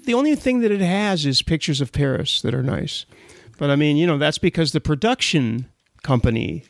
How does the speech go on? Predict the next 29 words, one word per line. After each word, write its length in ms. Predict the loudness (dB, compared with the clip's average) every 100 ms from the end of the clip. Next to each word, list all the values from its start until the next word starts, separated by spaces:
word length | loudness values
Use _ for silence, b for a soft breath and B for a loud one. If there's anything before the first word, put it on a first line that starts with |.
| -6
is 220 | -2 0
in 100 | 2
Paris, 480 | 2 0 0 -4 -4
as 60 | -4
far 180 | -4
as 140 | -2 0
I 100 | 0
know. 240 | -2 -4 -8 B B B B B B
So 640 | -2 2 2 2 2 0
it's 200 | -2 -2
trash. 420 | 0 2 2 0
Forget 380 | -4 -4 -2 -2
it. 120 | -2
Don't 220 | -2 0 2
watch 300 | 2 0 -2
it. 100 | -2
It's 140 | -2
just 180 | -6 -6
completely 340 | -4 -2 -2
stupid. 600 | 0 2 2 2 2 2
It's 200 | 2 0
worse 380 | 0 2 2 2
than 200 | 2 2
the 60 | 2
worst 340 | 2 0 -2
Julia 340 | -2 2 2 2
Roberts, 760 | 2 2 2 0 0 -2 -2 -6 b b b b -2
pray, 340 | 2 2 2
eat, 500 | 2 2 2 2 0